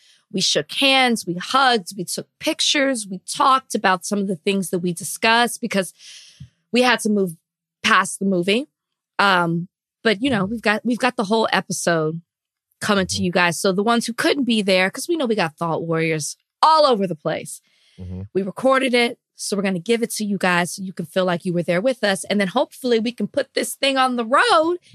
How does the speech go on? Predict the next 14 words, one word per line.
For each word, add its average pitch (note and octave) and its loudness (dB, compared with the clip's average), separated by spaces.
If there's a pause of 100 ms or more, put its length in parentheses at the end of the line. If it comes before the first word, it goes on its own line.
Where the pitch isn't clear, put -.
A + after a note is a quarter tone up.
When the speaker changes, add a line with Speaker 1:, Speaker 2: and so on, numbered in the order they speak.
(140)
Speaker 1:
and C#4 4
meet D#4+ 2
more D5+ 4 (120)
of E4 4
you. E3 0 (600)
Speaker 2:
Meet A2+ -6
some G2+ -10
Thought G2 -2
Warriors, G2 0
go F#2+ -2
to F#2+ 0
some E2+ -6
different F2+ -4
places, F2+ -4